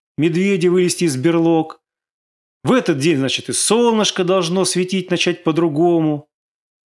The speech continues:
И птички должны прилететь, и цветочки, подснежники должны вырас-, вырастать уже.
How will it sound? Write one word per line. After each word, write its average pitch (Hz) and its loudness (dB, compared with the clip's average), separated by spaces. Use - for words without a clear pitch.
И 196 2
птички 269 0
должны 214 0
прилететь, 190 -2
и 180 2
цветочки, 220 0
подснежники 196 -2
должны 180 0
вырас-, 175 0
вырастать 170 0
уже. 143 -4